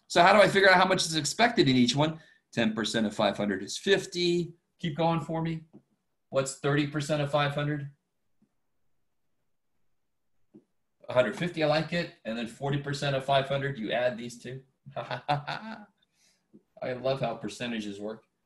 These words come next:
And then what's twenty percent of five hundred? Yes,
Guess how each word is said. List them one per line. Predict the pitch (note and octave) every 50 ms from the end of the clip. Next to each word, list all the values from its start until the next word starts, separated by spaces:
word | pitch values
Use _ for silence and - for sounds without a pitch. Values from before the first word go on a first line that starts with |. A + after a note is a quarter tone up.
| _ _ _ _ -
And | B2 C3+
then | C3+ C#3
what's | D3 D3 C#3+ -
twenty | - - G#3+ A#3 A3
percent | - - D#3 C#3+ - C#3 C3
of | B2 -
five | B2 A#2+ A2+ A2
hundred? | A#2+ A#2 A#2 B2 B2 - _ _ _ _ _ _ _ _ _ _ _ _ _ _ _ _ _ _ _ _ _ _ _ _ _ _ _ _ _ _ _ _ _ _ _ _ _ _ _ _ _ _ _ _ _ _ _ _ _ _ _ _ _ _ _ _ _ _ _ _ _ -
Yes, | - - - - -